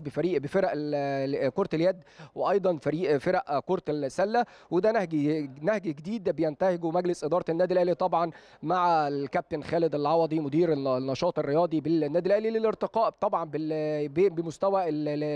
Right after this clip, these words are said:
اللاعبين في هذه ال-، يعني اللعبات سواء كرة اليد أو كرة السلة. كما تم القرار الثاني، كما تم التجديد لمديري الإدارات التنفيذية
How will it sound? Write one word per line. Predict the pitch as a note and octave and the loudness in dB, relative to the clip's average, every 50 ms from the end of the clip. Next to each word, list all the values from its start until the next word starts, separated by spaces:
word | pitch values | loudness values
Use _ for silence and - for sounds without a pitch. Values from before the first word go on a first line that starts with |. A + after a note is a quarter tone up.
| C#3+ C#3+ C#3+ C#3+ | -2 -2 -2 -2
اللاعبين | C#3+ D3 C#3 D#3 D#3 C#3+ F#3+ G3 E3+ | 0 0 0 0 0 0 -2 -4 -2
في | - F#3 F#3+ F#3 E3+ | -2 0 2 2 4
هذه | D3+ D#3+ C#3 D#3+ G3 F#3 E3 C#3 - - - - - - - | 2 2 0 -2 -4 -2 -2 -4 -4 -10 -20 -20 -18 -8 -2
ال-، | D3 D#3+ F3 F3 D#3+ D3+ C#3+ C#3 C#3 C3+ C3+ C3+ C3+ C#3 | -2 -2 0 -2 -4 -4 -4 -4 -4 -4 -4 -4 -4 -4
يعني | C#3+ C3 C#3+ C#3+ C#3+ | -4 -6 -4 -4 -4
اللعبات | C#3 C#3+ C#3 C#3 C#3+ C#3 C3 C3+ E3+ F3+ - | -2 -2 -2 0 0 -2 0 2 0 0 2
سواء | - D#3+ E3+ | 2 0 0
كرة | D#3 - F3 - D#3 | 0 0 -2 -2 2
اليد | D#3+ E3+ F3+ E3 C#3+ | 2 2 2 0 0
أو | - E3+ F3+ F3 | -2 0 0 0
كرة | - - G3 F#3 F3 - | 0 -2 -2 -2 -2 -2
السلة. | D#3 D3 C#3+ C3+ - F#3 F#3+ G#3 A#3 A3+ - - - - - - - _ | -2 -4 -2 -2 -2 -2 0 2 2 0 0 -4 -20 -20 -20 -20 -18 _
كما | - G3 A3 A#3 A3+ | -4 -4 -2 -2 -2
تم | F#3+ - G3+ A#3+ A#3+ A#3 A#3 | -2 -2 -4 -4 -4 -6 -6
القرار | A3 F#3+ F3+ E3+ E3+ E3 D#3 - - D#3+ E3 F#3 G#3+ | -6 -4 -4 -2 0 0 -2 -2 0 0 0 2 2
الثاني، | G#3 G3 - G#3 G#3+ A#3 B3 B3 | 0 -2 -2 0 -2 0 -2 -4
كما | - - G3 F#3 F3+ | -2 -2 0 0 0
تم | - F#3 G3+ G#3+ G#3+ | 0 0 -2 0 -2
التجديد | G3 - - F3+ E3 D#3 C3+ F3 G#3 A3+ G#3+ G#3 | -4 -2 -2 -4 -4 -4 -4 -4 -4 -4 -4 -2
لمديري | G#3 F#3+ F3+ F3 - - D#3 D3+ D3+ D3+ D3 D3 D3 D#3 D#3 D3+ G3 A3 A3+ A3 A3 A3+ - - E3 | 0 2 4 4 4 4 2 2 2 2 2 0 0 -2 -4 -2 -2 -2 0 0 -2 -2 0 0 0
الإدارات | F#3 F#3+ F3+ E3+ - - D3 D#3 D#3 D#3 F3 G#3+ A3+ - | 0 0 -2 -2 -2 -2 0 0 0 2 2 0 0 -2
التنفيذية | F#3+ F3+ E3+ E3+ D#3+ - E3+ D#3+ C#3+ - D#3 C#3 F3+ G#3 A3 A3+ A3 | -2 -2 -2 -2 -2 -2 -4 -6 -4 -6 -4 -2 0 0 2 2 0